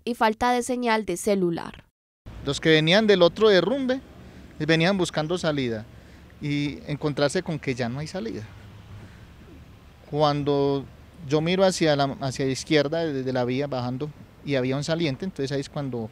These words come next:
Speaker 2: comenzamos a reubicarnos algunos, eh, y a llamar a las personas de los automóviles, por favor, sálganse de los automóviles, ubíquense en este punto y observemos la montaña que tenemos, porque no teníamos para dónde pegar. Y comenzar a mirar,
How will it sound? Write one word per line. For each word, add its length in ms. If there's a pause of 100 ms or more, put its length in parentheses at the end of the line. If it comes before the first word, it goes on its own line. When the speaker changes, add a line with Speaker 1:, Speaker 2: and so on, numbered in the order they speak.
(320)
Speaker 2:
comenzamos 580
a 220
reubicarnos 600
algunos, 560 (800)
eh, 1000
y 80
a 40
llamar 220
a 60
las 100
personas 320
de 60
los 180
automóviles, 560
por 140
favor, 260 (220)
sálganse 440
de 140
los 160
automóviles, 760 (100)
ubíquense 420
en 200
este 220
punto 480 (460)
y 80
observemos 540
la 80
montaña 400
que 100
tenemos, 480 (160)
porque 220
no 60
teníamos 360
para 120
dónde 160
pegar. 280 (680)
Y 80
comenzar 420
a 80
mirar, 420